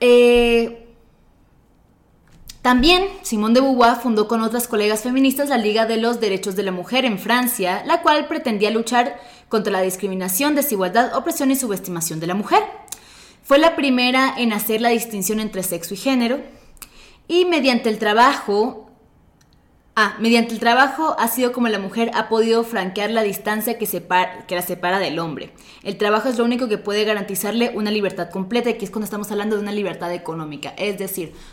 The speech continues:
no depender financieramente de los hombres para poder subsistir. Pero ahí también tenemos que entender, eh, esta otra parte de que, pues, justamente hemos necesitado, bueno, no hemos necesitado, no nos han dejado de otra más que ser esposas,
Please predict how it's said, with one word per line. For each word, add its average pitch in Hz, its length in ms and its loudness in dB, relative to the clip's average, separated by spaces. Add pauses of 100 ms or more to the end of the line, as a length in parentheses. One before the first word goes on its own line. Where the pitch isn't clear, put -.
(120)
no 233 380 0
depender 196 800 -4
financieramente 202 1120 -4
de 185 60 -4
los 175 220 -6
hombres 226 300 -2
para 202 240 -6
poder 170 220 -6
subsistir. 180 800 -4 (320)
Pero 190 100 -4
ahí 180 60 0
también 185 220 -4
tenemos 226 320 0
que 240 100 -2
entender, 233 600 0
eh, 175 280 -4
esta 196 240 -4
otra 214 240 -4
parte 226 320 0
de 208 160 0
que, 175 400 -6 (420)
pues, 190 160 -4
justamente 233 560 0
hemos 208 240 -2
necesitado, 202 1080 0
bueno, 170 320 -6
no 175 80 -4
hemos 214 220 -2
necesitado, 175 520 -4
no 208 100 -2
nos 262 180 4
han 262 100 4
dejado 247 340 2
de 196 100 0
otra 233 320 2
más 175 220 -4
que 170 400 -8
ser 220 640 0
esposas, 254 760 0